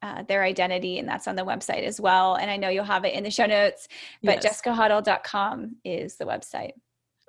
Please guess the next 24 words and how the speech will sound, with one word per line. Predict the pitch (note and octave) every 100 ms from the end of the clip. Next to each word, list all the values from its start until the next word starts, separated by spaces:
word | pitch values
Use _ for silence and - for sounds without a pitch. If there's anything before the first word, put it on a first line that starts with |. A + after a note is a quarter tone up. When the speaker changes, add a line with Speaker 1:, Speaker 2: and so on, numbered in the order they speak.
| _
Speaker 2:
Awesome. | G#3+ F#3+ - E3+
Yes. | F3+ E3 -
I | A3+
will | G3+
leave | G3+ -
all | G#3+ A3 B3
those | A#3 A3+
links | G#3 G#3 G3+ -
for | G3+ F#3
you | F3+ G3 F#3
folks | - F#3 F#3 - - -
in, | G#3 G#3 G3+ G3+ G3
uh, | F#3 F#3
the | F3+
podcast | - F3 - E3 -
show | F3
notes | E3+ D#3+ -
so | -
that | E3 E3
you | F#3
can | - E3+ E3
connect | - G3+ B3 -
with | B3+ -
her. | A#3+ A3+ G#3+